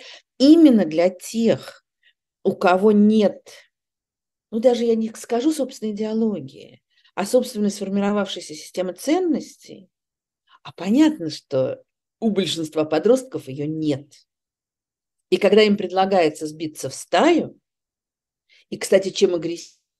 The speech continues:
чему, откуда вот все всегда в любом обществе все эти подростковые банды и так далее,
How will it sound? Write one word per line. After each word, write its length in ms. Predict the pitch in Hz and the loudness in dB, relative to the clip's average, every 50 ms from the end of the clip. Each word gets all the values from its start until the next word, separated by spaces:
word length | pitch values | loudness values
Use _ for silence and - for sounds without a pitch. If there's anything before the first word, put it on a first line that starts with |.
| _ _ | _ _
чему, 240 | - - 190 190 160 | -12 -10 -6 -2 -2
откуда 360 | 156 - - - 262 196 175 | -4 -4 -2 -2 0 2 2
вот 120 | 156 156 - | 0 0 0
все 240 | - 208 196 202 _ _ 151 _ _ _ _ _ | 0 -2 -2 -2 _ _ -20 _ _ _ _ _
всегда 600 | - - 185 175 190 175 165 175 156 131 117 120 | -6 -6 -4 -4 -4 2 2 4 4 4 0 -2
в 80 | - - | -8 0
любом 460 | 175 185 202 - 170 151 131 131 120 | 0 2 2 4 2 2 2 2 -2
обществе 420 | 113 113 - - 131 - - 135 | -6 -8 -10 -14 -14 -10 -10 -10
все 140 | 135 - 170 | -6 -6 -6
эти 100 | 156 - | -6 -4
подростковые 880 | - 151 147 156 156 156 156 - - - 185 170 151 139 139 127 127 | -6 -2 0 2 0 0 -2 -6 -2 2 2 2 2 2 -2 -4 -4
банды 540 | 135 139 165 185 226 269 277 262 214 196 151 | -4 -2 -2 0 0 2 0 0 -2 -2 -4
и 80 | 131 - | -6 -6
так 220 | 139 147 180 185 | -12 -12 -8 -4
далее, 400 | 208 226 190 131 120 117 123 | -2 0 0 -2 -4 -6 -10